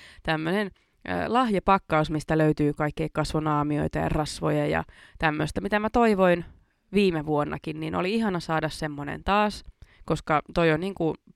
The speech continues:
parasta justiin tommosia niinku tarpeellisia tavaroita, mitä tulee käytettyä, niin niitä on kiva saada. Ja sitten, mitä minä olen halunnut, niin on minun jalkojen väliin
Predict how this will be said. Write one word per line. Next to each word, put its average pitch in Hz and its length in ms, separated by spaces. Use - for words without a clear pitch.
parasta 156 440
justiin 147 300
tommosia 139 380
niinku 147 220
tarpeellisia 147 840
tavaroita, 139 680
mitä - 280
tulee - 300
käytettyä, - 600
niin 170 140
niitä 156 280
on 160 100
kiva 170 220
saada. 190 320
Ja 180 120
sitten, 156 680
mitä 160 260
minä 170 320
olen 160 220
halunnut, 180 680
niin 165 180
on 170 260
minun 165 280
jalkojen 180 680
väliin 170 600